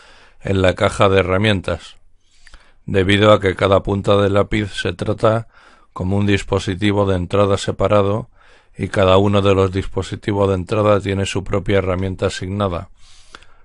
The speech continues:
La punta opuesta continuará funcionando como una goma de borrar hasta que seleccione una herramienta diferente con ella.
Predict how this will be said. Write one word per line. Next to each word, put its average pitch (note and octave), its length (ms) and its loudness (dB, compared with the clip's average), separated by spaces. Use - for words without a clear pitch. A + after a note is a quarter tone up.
La F#2+ 180 0
punta G2+ 360 2
opuesta A2 500 -2
continuará F#2 680 -2
funcionando G2+ 760 -6
como F#2 200 -8
una F#2+ 140 -2
goma F#2+ 240 -2
de F#2 80 0
borrar G#2 480 -2
hasta F#2+ 400 -4
que G2+ 100 -4
seleccione G2+ 720 -2
una G2 160 0
herramienta F#2+ 560 0
diferente F#2 500 -2
con G2 160 -2
ella. F2 360 -6